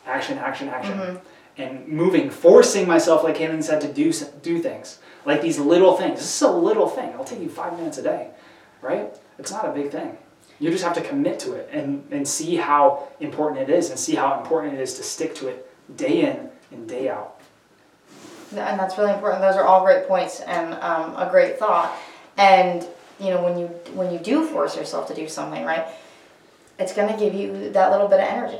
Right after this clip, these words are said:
Speaker 2: right? So by the application of force, that's the definition of energy, right? So you're gonna get a little bit of, like, nice, okay? Just, like, naturally, you're gonna get that, like, "Okay, nice." And what's important, right? So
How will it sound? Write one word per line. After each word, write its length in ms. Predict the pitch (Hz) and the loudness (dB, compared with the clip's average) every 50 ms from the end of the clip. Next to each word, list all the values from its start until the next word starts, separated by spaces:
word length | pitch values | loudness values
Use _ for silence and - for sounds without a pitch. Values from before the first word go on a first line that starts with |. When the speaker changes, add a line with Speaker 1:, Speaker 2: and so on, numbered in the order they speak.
| - - | -12 -4
Speaker 2:
right? 300 | - 185 180 190 - - | 0 4 4 4 4 2
So 180 | - 208 190 185 | 2 2 4 6
by 200 | 185 185 190 202 | 8 8 8 8
the 100 | 208 190 | 6 4
application 580 | 190 190 202 202 208 202 185 185 - 196 185 | 4 2 0 -2 -2 -4 -4 -4 -4 -4 -4
of 100 | 180 185 | -4 -4
force, 360 | - 214 190 185 - - - | -4 -2 -2 -2 -4 -4 -8
that's 160 | - - - - | -12 -14 -14 -10
the 100 | - - | -8 -6
definition 540 | - - - 262 262 269 277 269 - 269 269 269 | -6 -4 -2 0 0 2 0 0 0 0 2 2
of 100 | 247 - | 2 4
energy, 340 | 214 254 262 254 - - - - | 4 4 2 2 2 -4 -8 -8
right? 200 | - - - - | -6 -6 -6 -6
So 100 | - 226 | -8 -6
you're 200 | 214 220 226 208 | -2 -2 0 4
gonna 320 | 214 220 226 240 247 247 | 6 6 6 6 4 2
get 160 | 240 226 214 208 | 4 4 6 6
a 100 | 196 202 | 6 4
little 260 | 208 202 202 196 190 | 6 6 6 6 8
bit 160 | 196 190 190 | 6 6 8
of, 180 | 185 185 185 185 | 8 6 6 4
like, 260 | 180 175 170 - - - - - _ _ _ _ | 2 2 0 -2 -6 -10 -14 -18 _ _ _ _
nice, 540 | 233 285 294 302 - - - - - - - _ _ _ _ _ _ _ _ _ | -6 -6 -6 -6 -8 -12 -18 -20 -20 -20 -20 _ _ _ _ _ _ _ _ _
okay? 240 | - 208 247 302 - | 4 6 6 6 6
Just, 140 | 277 262 269 | 4 6 8
like, 160 | 277 269 254 | 6 8 8
naturally, 460 | 254 - - 214 220 190 175 - - | 6 6 6 6 4 4 4 4 2
you're 80 | 175 175 | 2 4
gonna 160 | 190 190 180 | 6 4 4
get 120 | 196 202 | 4 2
that, 140 | - - - | 2 2 0
like, 160 | - 233 - | 0 -2 -4
"Okay, 220 | 285 277 262 214 208 | -6 -6 -4 -2 0
nice." 260 | 254 285 - - - - - - - - - - | 0 0 0 -2 -6 -12 -14 -16 -16 -14 0 6
And 220 | 226 226 220 208 - - | 6 6 6 6 2 2
what's 160 | 226 214 214 | 2 0 0
important, 420 | 208 202 - - - - 208 202 | -2 -2 -2 -4 -4 -2 -2 0
right? 280 | 196 196 202 202 - - - - - | 2 2 2 2 0 -6 -14 -18 -8
So 440 | - - 226 220 208 190 - - | 0 4 6 6 6 4 2 -2